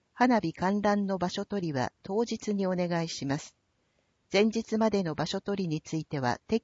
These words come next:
去します。なお、当日であっても、風向き、風速など天候の関係上、場所の移動をお願いすることもあります。また、前方の人は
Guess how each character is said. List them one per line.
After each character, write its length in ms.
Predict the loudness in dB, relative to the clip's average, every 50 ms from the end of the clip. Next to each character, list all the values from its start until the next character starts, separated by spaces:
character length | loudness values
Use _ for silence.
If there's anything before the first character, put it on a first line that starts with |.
| _
去 120 | -8 -10 -8
し 180 | -6 -8 -6
ま 120 | -6 -6 -6
す。 200 | -8 -12 -20 _ _ _ _ _ _ _ _ _ _ _ _ _ _
な 180 | -2 0 0 0
お、 120 | -2 -4 -8 -20 _ _ _ _
当 200 | 0 0 0 2
日 280 | 0 -2 -4 -4 0
で 180 | 2 2 2 2
あ 40 | 0
っ 40 |
て 220 | -2 _ _ -2 0
も、 220 | 0 -2 -4 -6 _ _ _ _ _ _
風 320 | -2 0 2 2 2 2
向 140 | 2 -2 -6
き、 280 | -4 -2 -2 -2 -2 -4 _ _ _ _ _
風 140 | -6 -6 -4
速 320 | -4 -4 -6 -4 -2 -2
な 140 | 0 0 0
ど 200 | 0 -2 -4 -4 _ _ _ _ _
天 200 | 2 2 2 0
候 280 | -2 -2 0 0 0 0
の 120 | -2 -2
関 240 | -2 0 -2 -2 -2
係 280 | 0 2 2 2 2
上、 260 | 0 0 -2 -2 -2 -6 _ _ _ _ _ _
場 120 | -2 -2 -2
所 160 | 0 -2 -2
の 160 | 0 -2 -2
移 120 | -2 0 2
動 280 | 2 2 2 2 2
を 20 | 0
お 80 | 2
願 280 | 0 2 2 2 2 0
い 40 | 0
す 160 | -2 -4 -4
る 100 | -4 -4
こ 140 | -4 -6 -6
と 140 | -4 -4
も 140 | -4 -4 -6
あ 80 | -6 -6
り 120 | -8 -6
ま 120 | -6 -6 -6
す。 180 | -6 -12 -18 _ _ _ _ _ _ _ _ _ _ _ _ _
ま 120 | -8 -8 -4
た、 240 | -2 -2 -2 -2 -6 _ _ _ _ _ -4 0
前 140 | 0 0 0 0 _
方 220 | -2 0 0 0
の 100 | 0 -2
人 260 | -4 -4 -4 -2 0 2
は 180 | 0 0 -2